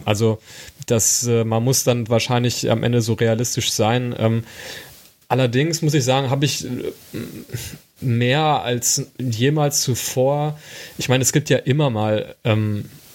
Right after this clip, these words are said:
ja, diese Punkte, wo man, wo irgendwas passiert, ähm, äh, gerade so was Verbände und Vereine und so angeht, wo man sagt so, „Boah, nee, also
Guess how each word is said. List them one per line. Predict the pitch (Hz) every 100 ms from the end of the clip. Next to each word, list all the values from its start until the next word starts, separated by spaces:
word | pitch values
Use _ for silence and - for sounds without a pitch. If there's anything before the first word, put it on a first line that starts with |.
| - - -
ja, | 98 104 107
diese | 117 113
Punkte, | 98 135 123 135 120
wo | 123
man, | 123 120 117 113 - - -
wo | 123
irgendwas | 139 180 151 131
passiert, | 131 - - 131 131 -
ähm, | 120 117 117 117
äh, | 87 110
gerade | - 120 123
so | 117
was | 117 -
Verbände | 113 117 127 123 113
und | 107
Vereine | - 113 110 120
und | 120 110
so | 110
angeht, | 113 113
wo | 113
man | 113
sagt | 113 110
so, | 104
„Boah, | 107 110
nee, | 110 107
also | 107 110